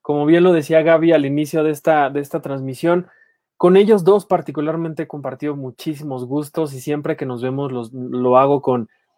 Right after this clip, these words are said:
con todo el cariño del mundo, y créanme que esos abrazos que nos hemos dado cuando nos hemos visto, ahorita los tengo más que nunca presente aquí en mi corazón, porque así los quiero tanto, y porque ya empezó la hora de la cursilería,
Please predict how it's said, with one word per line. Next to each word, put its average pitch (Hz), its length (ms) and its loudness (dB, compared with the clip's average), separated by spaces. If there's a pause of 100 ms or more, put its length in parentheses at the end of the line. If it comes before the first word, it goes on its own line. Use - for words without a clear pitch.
(280)
con 127 220 -6
todo 143 160 6
el 139 120 2
cariño 131 320 -2
del 123 120 -4
mundo, 151 480 2
y 131 120 -8
créanme 156 420 0
que 165 80 -2
esos 165 180 -2
abrazos 156 560 4
que 139 100 -8
nos 131 160 -6
hemos 143 260 -4
dado 139 260 2
cuando 120 240 -8
nos 120 120 -10
hemos 131 240 -6
visto, 131 460 -4 (400)
ahorita 139 380 2
los 127 160 -2
tengo 135 200 -4
más 131 220 -4
que 131 120 -8
nunca 127 300 -4
presente 117 600 -8 (240)
aquí 185 240 2
en 226 100 8
mi 226 100 4
corazón, 151 520 2
porque 135 440 2 (160)
así 156 280 -2
los 170 180 -2
quiero 147 220 0
tanto, 175 540 2 (540)
y 143 100 -4
porque 165 260 0
ya 214 80 4
empezó 185 320 0
la 185 160 4
hora 160 140 4
de 147 80 0
la 131 120 -2
cursilería, 151 600 -2